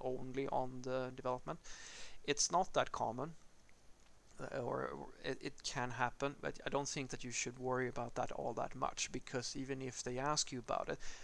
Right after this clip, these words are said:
you can make a very positive spin on the thing and just say that, "Well, yes, I was a tester, but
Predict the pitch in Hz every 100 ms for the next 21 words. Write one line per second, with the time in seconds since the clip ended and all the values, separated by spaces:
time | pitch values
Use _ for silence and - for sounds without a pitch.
0 | - - 139 151 127 - 123 117 - 123
1 | - 127 - 220 208 131 - - 131 120
2 | 117 - - 170 135 120 117 135 139 143
3 | 143 143 - - - - 170 - 139 143
4 | 160 - - 131 - - 131 - - -
5 | 127 123 123 123